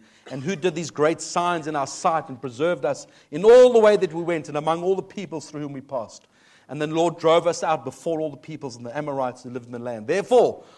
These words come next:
we will serve the Lord, for he is our God." But Joshua said to the people, "You are not able to serve the Lord, for he is a holy God. He is a jealous God.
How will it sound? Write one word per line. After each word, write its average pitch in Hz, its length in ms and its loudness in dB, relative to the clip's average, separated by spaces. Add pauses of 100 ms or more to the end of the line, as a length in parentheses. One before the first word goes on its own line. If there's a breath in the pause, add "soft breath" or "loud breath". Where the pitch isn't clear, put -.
(140 loud breath)
we 143 80 -4
will 147 140 -2
serve 220 360 6
the 214 120 4
Lord, 208 340 6
for 147 140 -8
he 196 180 -6
is 190 140 -6
our 170 140 0
God." 139 420 2 (580 soft breath)
But 127 120 -14
Joshua 151 420 -8
said 151 260 -10
to 147 60 -20
the 131 80 -20
people, 117 360 -16 (1120)
"You 147 140 -6
are 160 80 -2
not 196 260 0
able 170 300 -2
to - 160 -18
serve 147 340 -8
the 120 80 -12
Lord, 104 300 -10 (1200)
for 147 240 -4
he 185 480 -10 (140)
is 131 160 -10
a 131 120 -6
holy 139 440 -10
God. 98 340 -12 (760)
He 180 280 -10
is 165 100 -8
a 160 140 -8
jealous 147 600 -6
God. - 340 -16